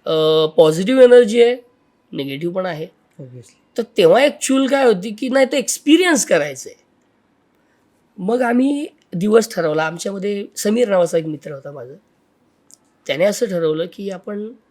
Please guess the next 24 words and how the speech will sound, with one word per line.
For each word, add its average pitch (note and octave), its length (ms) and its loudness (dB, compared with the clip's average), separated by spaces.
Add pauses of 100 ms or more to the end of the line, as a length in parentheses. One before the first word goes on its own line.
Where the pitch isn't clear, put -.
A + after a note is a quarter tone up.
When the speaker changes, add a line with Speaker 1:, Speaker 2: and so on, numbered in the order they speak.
(260)
Speaker 1:
दिवस F#3 340 -6
ठरवूनच F#3+ 340 -6
जायचं. C3+ 460 -16 (440)
Speaker 2:
हम्म. C3 120 -16 (280)
Speaker 1:
म्हणजे F#3 180 -2
पौर्णिमेलाच A3 540 6
जायचं D3+ 420 -6 (160)
आणि D3 160 -8
स्ट्रॉंग G3 340 -6
पौर्णिमेला D3 480 -6
जायचं. A#2 340 -14
म्हटलं, C#3+ 180 -14 (100)
"ठीक D3+ 200 -16
आहे, C3 100 -16
हरकत C3 320 -20
नाही." A#2 140 -18 (760)
स्पॉट G3+ 300 0
निवडायचा D3+ 480 -2
आहे. C#3 80 -10 (1120)
तो F3 60 -6
बोलले, F#3+ 300 -6
"स्पॉट F#3 300 0
मी F3+ 120 -4
सांगणार." B2+ 360 -10